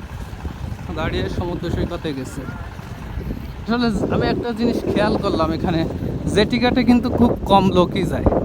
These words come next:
ম্যাক্সিমাম লোক যায় কিন্তু ওই স-, ওই যে সামনের সমুদ্র সৈকতে।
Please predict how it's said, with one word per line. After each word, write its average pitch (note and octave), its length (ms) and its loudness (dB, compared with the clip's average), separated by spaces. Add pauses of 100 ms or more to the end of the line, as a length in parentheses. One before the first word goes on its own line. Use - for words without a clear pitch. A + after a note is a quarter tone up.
(460)
ম্যাক্সিমাম A3 580 4
লোক F#3+ 320 4
যায় F3 160 4
কিন্তু F3 480 4 (420)
ওই B3+ 380 8
স-, - 240 -8
ওই B3 480 2
যে G#3 120 -2
সামনের G#3+ 400 0
সমুদ্র G#3 440 -4
সৈকতে। C#3+ 460 -6